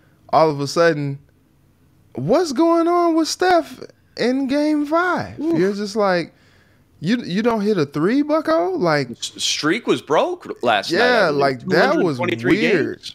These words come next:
Speaker 1: That
Speaker 2: Wow.
Speaker 1: was weird.
Speaker 2: Mm-hmm.
Speaker 1: And you know what's interesting is the Warriors are just winning off pure just, like, pedigree, I feel like.
Speaker 2: For sure.
Speaker 1: Because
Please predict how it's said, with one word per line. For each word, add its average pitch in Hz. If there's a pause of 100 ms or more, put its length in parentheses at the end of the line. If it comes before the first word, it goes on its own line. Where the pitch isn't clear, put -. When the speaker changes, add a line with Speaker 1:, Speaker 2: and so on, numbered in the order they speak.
(120)
Speaker 1:
That 214
Speaker 2:
Wow. 240
Speaker 1:
was 131
weird. 117
Speaker 2:
Mm-hmm. 117 (220)
Speaker 1:
And 160
you 208
know 233
what's 156
interesting 156
is 131 (180)
the 131
Warriors 170
are 135
just 123
winning 131
off 117
pure 131
just, 113
like, -
pedigree, 120
I 101
feel 107
like. -
Speaker 2:
For 107
sure. - (440)
Speaker 1:
Because 151